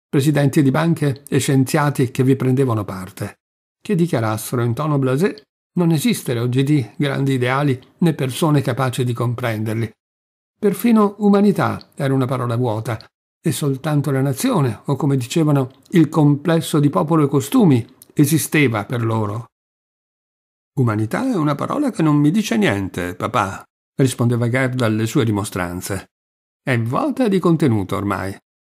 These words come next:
Ma la mia nazione, questo sì che è palpabile." "La tua nazione", incominciava allora Leo Fischel, e voleva dir qualcosa dei grandi profeti e del proprio padre che era stato avvocato a Trieste.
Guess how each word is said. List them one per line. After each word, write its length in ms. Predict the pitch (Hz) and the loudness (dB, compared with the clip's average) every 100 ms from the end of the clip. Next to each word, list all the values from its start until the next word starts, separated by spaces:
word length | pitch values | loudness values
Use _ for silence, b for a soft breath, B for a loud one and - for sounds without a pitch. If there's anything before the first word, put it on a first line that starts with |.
| _ _ _ - | _ _ _ -10
Ma 100 | 95 | -6
la 100 | 104 | -2
mia 180 | 127 104 | 0 0
nazione, 720 | 107 - 117 95 98 98 - | -2 -2 -2 -2 -4 -6 -10
questo 360 | - 202 - 117 | -4 -4 -2 -2
sì 360 | - 277 151 | 2 2 2
che 180 | - 101 | -2 -8
è 60 | 98 | -4
palpabile." 760 | 107 98 104 98 104 95 - _ _ _ _ _ _ _ _ _ 170 | -6 -4 -4 -4 -8 -8 -14 _ _ _ _ _ _ _ _ _ -2
"La 180 | 175 170 | 2 2
tua 260 | 226 196 | 4 4
nazione", 680 | 175 143 - 110 98 95 98 _ _ _ - | 4 2 0 -2 -2 -4 -6 _ _ _ -4
incominciava 580 | 143 123 127 120 127 120 | -2 0 -2 -2 -4 -4
allora 320 | 117 131 131 | -4 -4 -4
Leo 140 | 113 107 | -4 -6
Fischel, 500 | - 123 - 107 104 _ _ _ - | -4 -4 -2 -8 -8 _ _ _ -2
e 80 | 156 | 0
voleva 300 | 160 156 151 | 2 2 2
dir 260 | 180 165 | 2 0
qualcosa 640 | - 156 - 220 143 113 101 | -2 -2 -2 -6 -4 -6 -4
dei 200 | 127 135 | -4 -2
grandi 300 | 127 131 127 | -2 -2 -2
profeti 480 | 113 127 147 127 | -6 -4 -4 -2
e 60 | 120 | -4
del 200 | 120 120 | -2 -6
proprio 340 | - 117 123 | -6 -6 -6
padre 520 | 123 135 143 127 117 _ | -6 -6 -4 -4 -6 _
che 120 | - | -6
era 200 | 117 117 | -4 -4
stato 300 | - 127 120 | -4 -6 -4
avvocato 480 | 117 113 120 110 123 | -4 -4 -6 -6 -6
a 120 | 104 | -8
Trieste. 680 | 120 113 95 92 - 98 | -4 -4 -4 -6 -6 -8